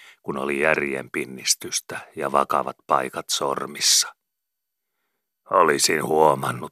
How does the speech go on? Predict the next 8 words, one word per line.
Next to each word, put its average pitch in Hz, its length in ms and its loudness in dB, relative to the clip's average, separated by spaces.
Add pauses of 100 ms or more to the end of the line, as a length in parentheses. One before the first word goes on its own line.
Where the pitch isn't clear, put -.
niin 73 180 -4
olisin 73 440 2
pyyhkinyt 71 680 -6
kämmenen 73 640 0
päällyställä 67 880 0
nenän 73 420 0
alustan 65 540 -4
kuivaksi", 65 880 -2